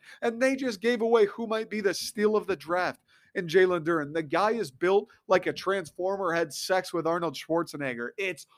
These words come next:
unfucking real. Double-double? Are you kidding me? He's eighteen. He's just posterizing grown-ass men. This dude got out of calculus class yesterday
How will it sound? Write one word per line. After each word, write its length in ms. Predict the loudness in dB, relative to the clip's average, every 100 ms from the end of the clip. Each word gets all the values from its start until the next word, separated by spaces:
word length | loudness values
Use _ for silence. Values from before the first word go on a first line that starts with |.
| _ _
unfucking 1040 | 6 6 6 0 -8 _ 2 4 4 2 0
real. 360 | 4 4 2 -4
Double-double? 880 | 0 0 0 0 2 4 4 2 0 -16 -4
Are 120 | 0 2
you 200 | 0 -2
kidding 360 | -2 -2 -2
me? 140 | -4 -4
He's 260 | -6 -10 -6 0
eighteen. 580 | 2 0 -6 -6 -6 -8 -8
He's 260 | -4 -4 0
just 220 | 0 0 _ -16
posterizing 920 | 2 2 2 4 6 6 4 0 -4 -8 -20 -10
grown-ass 920 | -2 4 6 4 0 0 0 0 -6
men. 380 | -6 -6 -6 -10 -20 _ -2
This 180 | -2
dude 200 | -2 -2
got 200 | 4 6
out 120 | 6 4
of 120 | 0
calculus 560 | 2 2 2 -4 -6
class 340 | -2 -2 -2 -2
yesterday 540 | -4 -4 -2 0 0